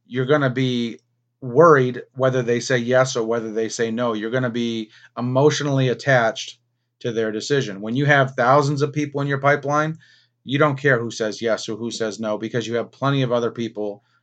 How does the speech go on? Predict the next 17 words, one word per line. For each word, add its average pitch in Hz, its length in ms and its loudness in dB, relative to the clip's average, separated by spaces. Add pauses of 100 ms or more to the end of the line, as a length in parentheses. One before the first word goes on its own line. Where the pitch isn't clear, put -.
(140)
that 101 120 -2
you're 113 120 -8
following 110 440 -2
up 110 200 -6
with 104 120 -6
automatically. 104 640 -4
So 131 160 -4
I 135 60 4
hope 220 180 6
you 214 80 -6
got 202 200 6
some 175 120 -4
value 170 320 6
out 170 140 6
of 160 60 2
this 151 160 0
podcast. 151 600 4